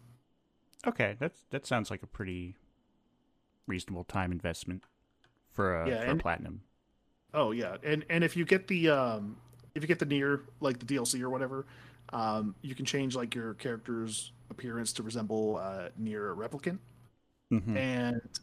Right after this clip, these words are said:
Speaker 2: you can also change the music to be the soundtrack from, from Nier, which I, I highly recommend. <laughs>
Speaker 1: Oh, nice. Yeah.
Speaker 2: Yeah, and, and I'm, I'm assuming that the sequel, which is, um, it's Voice of Cards something or another,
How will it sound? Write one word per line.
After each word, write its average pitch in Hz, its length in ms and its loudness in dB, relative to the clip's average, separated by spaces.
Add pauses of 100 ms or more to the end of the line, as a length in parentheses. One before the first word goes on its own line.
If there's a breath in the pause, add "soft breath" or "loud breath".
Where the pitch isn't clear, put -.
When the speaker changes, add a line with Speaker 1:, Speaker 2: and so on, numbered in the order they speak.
(160)
Speaker 2:
you 143 120 -2
can 147 100 2
also 139 160 4
change 139 300 0
the - 60 -6
music 127 340 4
to - 80 -8
be 120 140 4
the 120 60 2
soundtrack 113 440 -2
from, 107 300 -2 (100)
from 113 200 -6
Nier, 104 320 -4 (320 loud breath)
which - 300 0 (520)
I, 120 180 2 (100)
I 127 80 0
highly 123 260 4
recommend. 95 500 -6
<laughs> - 460 10
Speaker 1:
Oh, 151 280 12
nice. - 420 2 (200)
Yeah. - 140 -8 (440)
Speaker 2:
Yeah, 156 200 8 (120)
and, 160 260 6
and 165 100 6
I'm, 165 120 8
I'm 160 240 2
assuming 170 340 8
that 156 120 6
the - 60 -10
sequel, 147 640 8
which 127 200 0
is, 127 340 2
um, 104 560 -6 (1160)
it's 120 200 -2
Voice 127 300 0
of - 60 -10
Cards 123 240 0
something 113 220 -2
or 104 40 -4
another, 98 300 -6